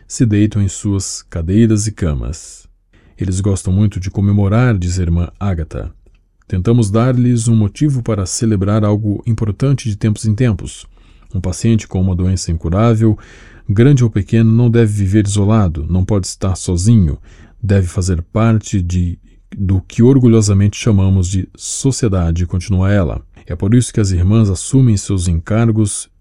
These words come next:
em excursões, acompanham-nas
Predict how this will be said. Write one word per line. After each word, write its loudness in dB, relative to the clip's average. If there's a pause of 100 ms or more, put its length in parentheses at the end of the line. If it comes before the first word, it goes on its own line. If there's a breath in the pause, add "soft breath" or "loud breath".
(160)
em 4
excursões, -2 (300 loud breath)
acompanham-nas 2